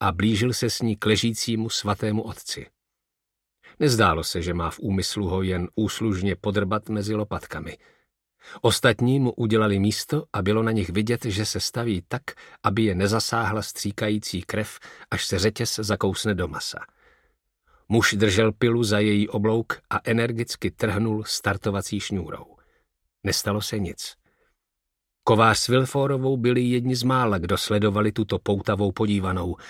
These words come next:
Většina ostatních se už dala vplést do všeobecné řeže, v níž praskaly kosti, včetně šíjových obratlů, a crčel obsah propíchnutých břišních dutin.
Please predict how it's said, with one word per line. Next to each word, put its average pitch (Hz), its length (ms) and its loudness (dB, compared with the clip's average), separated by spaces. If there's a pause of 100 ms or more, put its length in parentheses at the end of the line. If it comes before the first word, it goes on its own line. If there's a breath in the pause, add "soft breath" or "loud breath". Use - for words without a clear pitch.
(320 loud breath)
Většina 117 400 6
ostatních 127 520 2
se - 140 -2
už - 220 -6
dala 107 260 2
vplést - 580 -4
do 110 140 2
všeobecné 113 720 0
řeže, 104 320 4 (340 loud breath)
v 107 40 2
níž 110 200 4
praskaly 110 500 2
kosti, - 380 -2
včetně 110 500 -2
šíjových 107 720 0
obratlů, 110 540 2 (320 loud breath)
a 92 100 0
crčel - 540 -2
obsah - 440 -2
propíchnutých 110 800 -2
břišních 92 600 -2
dutin. - 420 -12